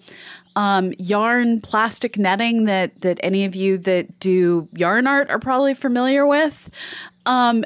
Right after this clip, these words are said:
and they made a little sweater out of this plastic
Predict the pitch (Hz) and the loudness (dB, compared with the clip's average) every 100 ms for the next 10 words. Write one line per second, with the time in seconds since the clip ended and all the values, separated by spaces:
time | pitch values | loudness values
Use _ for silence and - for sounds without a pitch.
0 | - 233 220 233 226 233 240 247 233 220 | -2 0 2 2 2 2 2 0 0 0
1 | 214 208 - 214 226 214 214 - - 262 | 0 -2 -4 -2 0 0 0 -4 0 0
2 | 233 208 175 156 160 180 180 175 185 180 | 2 2 2 0 0 0 -2 -2 -4 -4
3 | - - - 208 208 - | -10 -8 -2 -2 -2 -6